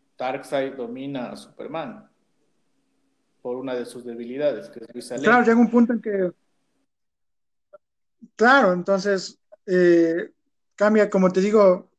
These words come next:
Speaker 2: va a ser totalmente una, ciertos puntos van a ser los mismos, porque me imagino que Warner tampoco fue tan gil para decir, "No, hagamos una película nueva", sino que aprovecharon lo que tenían, y... pero ciertos, lo, me imagino que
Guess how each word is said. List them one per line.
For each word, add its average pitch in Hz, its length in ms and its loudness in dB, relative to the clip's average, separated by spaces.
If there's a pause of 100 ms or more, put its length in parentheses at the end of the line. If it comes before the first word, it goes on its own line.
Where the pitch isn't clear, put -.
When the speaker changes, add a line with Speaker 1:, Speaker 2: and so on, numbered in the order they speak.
(120)
Speaker 2:
va 180 160 2
a 180 60 2
ser 185 280 2
totalmente 190 600 2
una, 170 280 -2 (920)
ciertos 240 340 4
puntos 277 380 6
van 247 120 4
a 247 60 2
ser 262 220 4
los 254 180 2
mismos, 262 420 4
porque 190 280 -2
me 185 80 2
imagino 190 360 0
que 196 80 0
Warner 190 340 4
tampoco 175 360 -2
fue 180 160 -4
tan 180 160 -4
gil 190 260 -6
para 170 180 2
decir, 170 260 -2
"No, 208 180 4
hagamos 175 320 2
una 175 140 -2
película 180 420 -2
nueva", 208 300 2 (500)
sino 180 240 0
que 190 80 2
aprovecharon 180 540 4
lo 185 100 4
que 185 120 -2
tenían, 220 540 2 (1000)
y... 165 560 0
pero 165 180 2
ciertos, 185 380 -4 (240)
lo, 175 340 4
me 170 80 -2
imagino 180 400 0
que 170 240 0